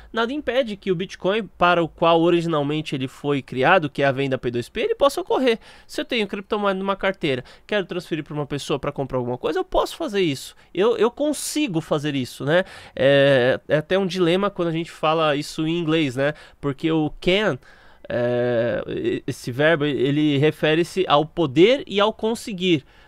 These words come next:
né? Então, a gente tem até al-, alguns problemas de tradução em filmes, né? "Ah, eu não posso fazer isso."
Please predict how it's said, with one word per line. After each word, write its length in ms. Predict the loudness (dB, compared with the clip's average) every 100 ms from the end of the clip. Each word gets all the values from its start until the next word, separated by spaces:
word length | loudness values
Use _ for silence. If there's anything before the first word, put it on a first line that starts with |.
| -4
né? 260 | 2 2
Então, 540 | 2 2 2 2 0 -2
a 60 |
gente 180 | -4 -6
tem 100 | -4
até 140 | 0 2
al-, 400 | 2 2 -2 -4
alguns 300 | -2 -2 -2
problemas 400 | -2 0 0 0
de 80 | 0
tradução 420 | 0 0 -4 -4
em 80 | -4
filmes, 440 | -4 -2 -2 0
né? 160 | -2 -4 -10 -10
"Ah, 160 | -2 2
eu 120 | 2
não 120 | 2
posso 460 | 0 2 2 0 -4
fazer 280 | -6 -2 0
isso." 360 | -2 -4 -12